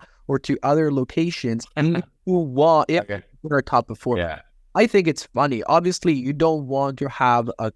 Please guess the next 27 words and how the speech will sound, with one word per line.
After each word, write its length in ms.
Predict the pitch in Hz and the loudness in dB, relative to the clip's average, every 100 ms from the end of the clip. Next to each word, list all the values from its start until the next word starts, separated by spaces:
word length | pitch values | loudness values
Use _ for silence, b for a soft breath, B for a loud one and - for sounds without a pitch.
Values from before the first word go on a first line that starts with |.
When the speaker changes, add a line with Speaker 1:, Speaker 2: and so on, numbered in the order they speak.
| _ | _
Speaker 1:
crappy 460 | - - 131 135 127 | -10 0 2 2 0
experience 580 | 117 - 117 120 107 101 | -2 -4 -2 -2 -2 -4
and 180 | 95 90 | -4 -2
job 380 | 110 104 92 | 0 0 0
and 140 | 95 95 | -4 -4
just 380 | 101 104 - _ _ _ - | -2 -2 -6 _ _ _ -4
offer 480 | 127 127 - 123 113 | 2 2 0 0 0
a 60 | |
trip 440 | 98 - 127 123 104 _ _ _ _ - | -2 -2 0 0 -2 _ _ _ _ -4
as 300 | 127 120 110 | 0 0 -2
an 80 | |
incentive 580 | 107 107 - 123 117 107 | -8 -6 -4 -2 -4 -6
to 80 | 95 | -6
Speaker 2:
Yeah. 140 | 90 | -4
Speaker 1:
make 120 | 104 - _ _ | -4 -10 _ _
ground. 380 | 117 170 170 110 | -2 0 2 0
Speaker 2:
Incentive, 420 | 98 101 87 85 | -2 -2 -4 -6
yeah. 280 | 85 85 73 - _ | -8 -6 -8 -14 _
Speaker 1:
But 380 | 190 214 151 120 - | 4 6 6 2 -4
as 200 | 139 143 | -4 0
long 280 | 151 208 | 2 2
as 180 | 190 156 | 2 0
Speaker 2:
That's 140 | - - | -4 -4
not 120 | 95 | -2
the 80 | 87 | -2
way, 160 | 73 - | -4 -10
yeah. 180 | 76 | -18